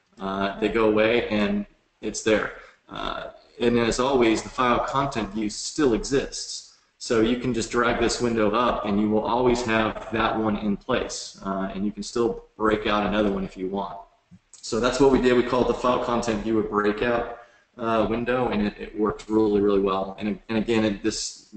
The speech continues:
will work identically on Windows as it does if, as if you're running on Mac like I am today.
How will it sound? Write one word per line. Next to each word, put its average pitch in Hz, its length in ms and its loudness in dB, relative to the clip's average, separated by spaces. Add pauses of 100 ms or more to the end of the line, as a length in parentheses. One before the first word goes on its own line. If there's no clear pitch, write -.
will 107 160 2
work 107 280 2
identically 110 520 0
on 101 180 0
Windows 107 480 2
as 92 140 -14
it 98 160 -8
does 101 240 -2
if, - 160 -12
as 98 180 0
if 101 160 -10
you're 98 220 0
running 101 180 -2
on 92 160 -8
Mac 98 260 -6
like - 220 -14
I 92 100 -16
am 92 180 -16
today. 95 340 -6